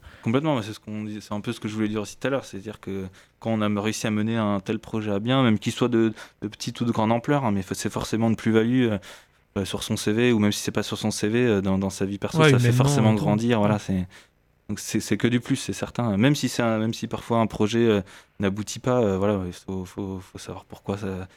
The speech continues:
Speaker 1: n'a pas fonctionné. C'est, voilà, on ressort, euh, toujours, euh, grandi, je crois, de, de ce type de, de, de, voilà, d'engagement, euh, autour d'un projet, quoi.
Speaker 2: Alors, est-ce que vous pensez qu'il y a des, des secteurs, des, des, des types, euh, de,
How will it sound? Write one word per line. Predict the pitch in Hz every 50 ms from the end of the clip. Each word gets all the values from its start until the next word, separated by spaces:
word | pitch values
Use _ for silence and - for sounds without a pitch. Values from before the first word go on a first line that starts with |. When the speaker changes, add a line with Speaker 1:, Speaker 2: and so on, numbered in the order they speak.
| _ _ _ -
Speaker 1:
n'a | - 95 92
pas | - 95
fonctionné. | 95 - 101 98 - - 98 104 113 120 123 123 110
C'est, | - 98 98 101 - - - - _ -
voilà, | - 90 85 - - -
on |
ressort, | 95 - - - - 101 -
euh, | 92 90 90 _ _ _
toujours, | - 113 110 104
euh, | 98 98
grandi, | 95 98 98 104 101 110 117
je | -
crois, | - - 107
de, | 104 110 98 92 90 - - - _ _ _ _ _ -
de | - 101
ce | - - 104
type | 95 - - 117
de, | 107 104 98 95 98 95 95 95
de, | 98 98 98
de, | 98 98
voilà, | 101 101 104
d'engagement, | 98 104 107 107 110 107 107 107 113 110 113 117 117 117 107
euh, | 98 95 95 98
autour | 104 104 - - 110
d'un | 104 98 95
projet, | - - 107 104 101
quoi. | - - - _ _ _ _ _ _ _ _ _
Speaker 2:
Alors, | - 151 131 123 -
est-ce | 143 -
que | - 240
vous | 269 285
pensez | 156 - 135 123 - - 196 214
qu'il | - 165
y |
a |
des, | 127 117 113 113 110 107
des | 110 117
secteurs, | 107 - - 139 - - - - 143 139 139 143 147 147 139
des, | 127 120 117 113 113
des, | 110 117 110 - -
des | - 143 139
types, | 127 - - 202 170 - -
euh, | 151 131 127 127
de, | 123 123 123 120 120